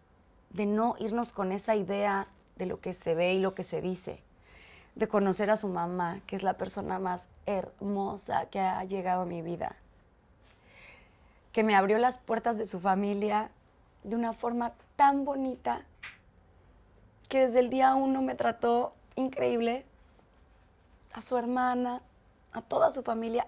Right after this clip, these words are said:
que él también conociera a mi familia. Mi familia y yo somos muy unidos. Mi hermana es mi, bueno, mi brazo derecho, pero mi mano izquierda, pero mi hombro, pero mis ojos, pero mi hermana es,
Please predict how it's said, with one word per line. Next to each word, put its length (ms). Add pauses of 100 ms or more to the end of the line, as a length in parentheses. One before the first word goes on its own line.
(120)
que 220
él 180
también 340
conociera 440
a 40
mi 120
familia. 560 (1000)
Mi 140
familia 440
y 100
yo 300 (880)
somos 280
muy 220
unidos. 560
Mi 140
hermana 560 (260)
es 320
mi, 380 (120)
bueno, 380 (100)
mi 220
brazo 400
derecho, 400
pero 180
mi 120
mano 220
izquierda, 460
pero 200
mi 180
hombro, 260
pero 140
mis 180
ojos, 280
pero 200
mi 140
hermana 460
es, 260